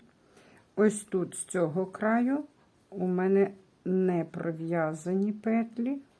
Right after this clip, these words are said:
ось так. Тобто частинка косички. І з цього краю я також не пров'язую частинку косички. Це щодо візерунка.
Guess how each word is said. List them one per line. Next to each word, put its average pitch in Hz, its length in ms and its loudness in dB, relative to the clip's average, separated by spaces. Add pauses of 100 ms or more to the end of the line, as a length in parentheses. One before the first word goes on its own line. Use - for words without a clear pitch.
(140)
ось 185 220 -6
так. 185 460 -8 (800)
Тобто 175 320 -4
частинка 196 680 4
косички. 175 840 -6
І 180 60 -6
з 170 100 -8
цього 240 380 2
краю 240 560 0
я 170 80 -4
також 196 500 -4
не 175 260 0
пров'язую 156 880 -4 (760)
частинку 196 720 -2
косички. 170 720 -6 (720)
Це 269 300 6
щодо 202 540 2
візерунка. 170 840 -2